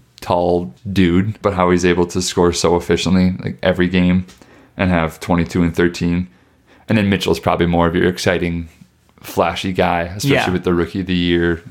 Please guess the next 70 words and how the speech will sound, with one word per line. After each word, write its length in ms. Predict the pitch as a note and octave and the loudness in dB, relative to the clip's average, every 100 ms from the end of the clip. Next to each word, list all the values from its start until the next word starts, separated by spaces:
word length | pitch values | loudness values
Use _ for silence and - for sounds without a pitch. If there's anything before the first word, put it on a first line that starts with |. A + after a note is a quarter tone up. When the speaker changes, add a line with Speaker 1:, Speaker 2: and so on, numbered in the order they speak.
| - _ - | -20 _ -10
Speaker 1:
not 340 | A2 G2 F#2 - | -4 0 0 0
rookie 320 | G2+ - F#2+ | -2 0 -2
of 60 | F#2 | 0
the 80 | G2 | 2
year 460 | F#2 F#2 F2+ - - | 2 2 0 -2 -8
<laughs> 120 | - | -12
Speaker 2:
Yeah, 320 | D#3 A#2+ G2 B2+ | -4 0 2 2
all 40 | |
Speaker 1:
conversation 180 | B2+ B2+ | 2 2
Speaker 2:
that 200 | C3 G2+ | 2 2
Speaker 1:
stuff. 100 | C3 | 2
Speaker 2:
buzz. 320 | A#2+ B2+ B2 | 2 -2 0
Speaker 1:
Yeah. 140 | F#2+ D#2+ - - | 0 -2 -8 -8
Speaker 2:
And 160 | D#3+ D3+ | -2 0
he, 340 | C#3+ F#3 F#3+ | 2 2 2
he 260 | - C#3 F3 | 0 -2 0
got 300 | D3 B2+ C#3 | 2 2 0
his, 400 | C3 D3 C3+ A#2+ | 0 0 0 -4
but, 340 | - B2 A#2+ | 0 0 0
uh, 300 | B2 B2 A#2 - | 0 0 -2 -2
Okogie 380 | B2+ D3+ G3+ F#3 | 0 2 2 0
defended 360 | - C3+ C#3 | 0 -2 0
him 140 | B2+ B2+ | -2 0
really 180 | C3 | 0
well 300 | B2+ A#2+ A2 | 2 2 2
through 160 | A#2 C3+ | -2 -8
the 60 | A#2+ | -8
first 340 | - B2 - | -6 -6 -2
half, 300 | B2 A2+ - | -2 -2 -4
which 160 | C3 - | -8 -4
kinda 180 | B2 A#2 | -2 0
let 180 | A#2+ A#2 | 0 0
us 340 | A#2 - - - - - _ | -2 -6 -10 -14 -20 -20 _
hang 260 | - C3 A#2+ | -2 2 2
around 440 | A#2+ A#2 A#2 A#2 A#2 | 4 4 2 2 -2
and 120 | A#2 | -2
get, 180 | A#2 C3 | 0 0
like, 320 | A#2 - - | -2 -4 -10
a 180 | - B2 | -4 -2
small 380 | - C3+ A#2+ A#2 | -2 0 0 2
lead 200 | A#2+ A#2 | 0 -2
against 280 | A#2+ A#2+ - | -4 -6 -6
the 40 | |
Jazz. 240 | - B2 B2 | -2 0 2
Speaker 1:
Yeah, 120 | A#2 | 4
we'll 140 | A2 | 2
talk 240 | A2 A#2 A2+ | 2 -2 0
more 140 | A2+ | 2
later 240 | F2+ G2 F2 | 4 4 4
about 200 | F2+ F2 | 4 2
it, 60 | E2 | 2
but 280 | F2 - | -2 -2
I 60 | G2 | -2
think 160 | A2+ G2+ | 2 2
this 160 | F#2 | 2
was 140 | F#2 F2 | 0 0
the 100 | F2 | 2
week 240 | F2+ F2+ | 2 2
that 100 | E2+ | 0
he 120 | F2+ | 0
sort 220 | F2 E2+ | 0 0
of 80 | F2 | -2
flipped 260 | - G#2+ - | 0 -2 0
the 80 | F#2 | -6
switch, 420 | - F#2 F#2 - | 0 0 2 0
and 80 | E2+ | -2
I 60 | |
feel 220 | E2 - F2 | 0 0 2
like 140 | F2 | 0
he's, 500 | - F#2 E2 - - | 0 0 0 -6 -8